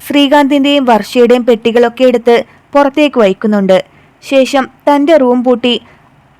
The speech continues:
അതിന്റെ താക്കോലുമായി ജോലിക്ക് പോവുകയാണ്. അത് കണ്ട് ചന്ദ്രമതി ഇതിനെല്ലാം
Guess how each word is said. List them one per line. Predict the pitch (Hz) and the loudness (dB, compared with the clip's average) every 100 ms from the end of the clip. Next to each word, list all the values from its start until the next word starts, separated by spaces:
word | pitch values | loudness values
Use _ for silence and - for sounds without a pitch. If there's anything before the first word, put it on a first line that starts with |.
| - | -4
അതിന്റെ | 269 311 311 294 | -2 0 0 0
താക്കോലുമായി | 247 240 262 269 262 254 262 233 | 0 0 0 2 2 0 -2 -4
ജോലിക്ക് | 285 294 285 240 | 0 0 -2 -2
പോവുകയാണ്. | 220 196 196 220 190 185 - - _ _ - | 0 2 2 2 2 0 -2 -8 _ _ -2
അത് | 262 269 | -2 0
കണ്ട് | 311 294 277 | 0 0 0
ചന്ദ്രമതി | 285 254 254 247 247 247 - 277 | 0 0 0 0 0 0 -2 -2
ഇതിനെല്ലാം | 285 302 269 269 269 | 2 2 2 2 0